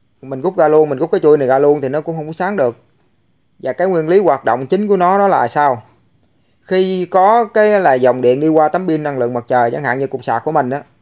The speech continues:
thì nó sẽ không có sáng nha. Đó, không bao giờ sáng được.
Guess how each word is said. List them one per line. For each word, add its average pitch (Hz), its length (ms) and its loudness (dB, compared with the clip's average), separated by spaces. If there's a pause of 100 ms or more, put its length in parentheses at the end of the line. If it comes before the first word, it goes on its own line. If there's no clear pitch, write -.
(140)
thì 123 160 -8
nó 135 120 -8
sẽ 143 160 -6
không 139 200 -8
có 151 80 -10
sáng 170 280 -4
nha. 127 240 -4 (840)
Đó, 139 240 -10 (320)
không 131 160 -14
bao 135 100 -2
giờ 120 140 0
sáng 151 260 -4
được. 123 280 -2